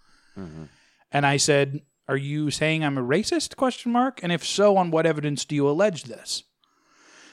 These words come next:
Speaker 2: Uh, and, and then she, he or she said, <clears throat> "You support Trump, period. You are a racist, period. Pure and simple. It's not that hard to follow. Keep up."
Speaker 1: Mm-hmm.
Speaker 2: And I said,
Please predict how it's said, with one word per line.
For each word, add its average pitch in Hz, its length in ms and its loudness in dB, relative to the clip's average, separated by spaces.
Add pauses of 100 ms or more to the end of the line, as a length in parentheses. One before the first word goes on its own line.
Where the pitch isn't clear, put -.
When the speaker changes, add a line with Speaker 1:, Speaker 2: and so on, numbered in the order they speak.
(260)
Speaker 2:
Uh, 143 400 4
and, 147 260 -2
and 143 160 0
then 135 140 0
she, 139 240 -4
he 135 200 -2
or 127 60 4
she 147 300 0
said, 135 420 0
<clears throat> - 60 -8
"You 180 680 0
support 202 460 2
Trump, 131 360 -2 (120)
period. 107 420 -4 (180)
You 147 240 4
are 143 160 6
a 143 60 4
racist, 156 720 0 (140)
period. 117 460 -4 (460)
Pure 196 280 6
and 214 120 0
simple. 131 520 -4 (240)
It's 160 160 -2
not 254 160 0
that 208 160 4
hard 190 220 4
to 180 40 -4
follow. 143 540 2 (460)
Keep 220 200 -2
up." - 240 -6 (800)
Speaker 1:
Mm-hmm. 78 260 -16 (680)
Speaker 2:
And 196 80 0
I 185 100 2
said, 151 380 4